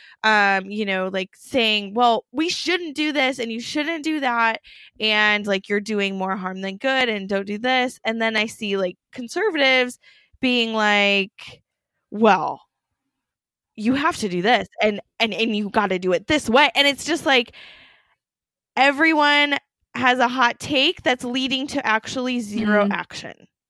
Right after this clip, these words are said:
Speaker 2: Yeah.
Speaker 1: You know what I mean? And for me, something I'm in tune with is adoption, just because I'm an adoptive mom. And I have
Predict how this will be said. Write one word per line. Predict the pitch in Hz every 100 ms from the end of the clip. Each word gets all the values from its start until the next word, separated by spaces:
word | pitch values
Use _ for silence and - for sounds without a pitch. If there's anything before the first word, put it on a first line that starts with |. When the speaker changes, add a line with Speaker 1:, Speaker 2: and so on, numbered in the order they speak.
| -
Speaker 2:
Yeah. | 190 185
Speaker 1:
You | -
know | -
what | - 233
I | 233 214
mean? | 214 - - - -
And | - 254 233 233 233 233
for | 269
me, | 277 320 311
something | 320 262 240 233
I'm | 214 220
in | 226
tune | - 214 196
with | 185 190 -
is | 196 190 185 214
adoption, | 240 320 - - 220 214 208 208 _ _ _ _
just | - 220 - _
because | - 202 226 196
I'm | 190 190
an | 190
adoptive | 185 190 196 - - 185
mom. | 180 185 170 190 _ _ _ _ - - -
And | 254 247 240 -
I | 226 233
have | 247 247 240 233 220